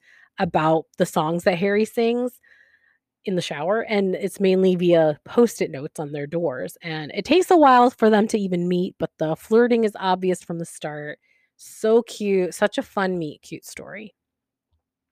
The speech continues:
The next one's called Living in a Daydream by Lulu Lawrence. It's not rated and three thousand words. The summary says,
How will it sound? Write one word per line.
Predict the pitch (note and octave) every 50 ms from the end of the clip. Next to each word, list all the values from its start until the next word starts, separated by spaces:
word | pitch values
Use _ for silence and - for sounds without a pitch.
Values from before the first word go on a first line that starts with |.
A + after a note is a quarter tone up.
| _ _ _ _ - - _ _ _ _ _ _ _ _ _ _ _ _ _ _ _
The | B3 A#3
next | A#3+ C4 -
one's | - G#4 - -
called | - - A3 G#3+ G#3 G3+
Living | G3 F#3 G3 B3 B3+ C4+
in | C#4 C#4
a | D#4+ D4
Daydream | - F3+ E3 E3 E3+ F3+ F3 F3 F3
by | E3+ E3+ E3+
Lulu | E3 E3 E3+ E3+ E3 E3 E3
Lawrence. | D#3+ D3 C3+ C#3+ D3 D#3+ E3 E3+ - _ - -
It's | E3+ - - - -
not | D#3+ D#3 G3 - A#3+
rated | G3 F#3 F3+ F3+ F3+ F3+ F3 F3 E3+ - -
and | - E3+ D#3 D#3 D3+ D3 D3+ D3+ D#3 - - _
three | - - D#3+ D3+
thousand | - D3 C#3+ C#3+ - - C#3+ C#3+ C#3
words. | C#3+ C3+ - D#3+ D#3+ F#3 _ - - - _ _ _ _ _ _ _ _ _ _
The | -
summary | F#3+ - B3 B3+ C#4 D4 D4+ D#4 D4+
says, | - - E3+ D#3 D#3 D#3 D3+ - - - -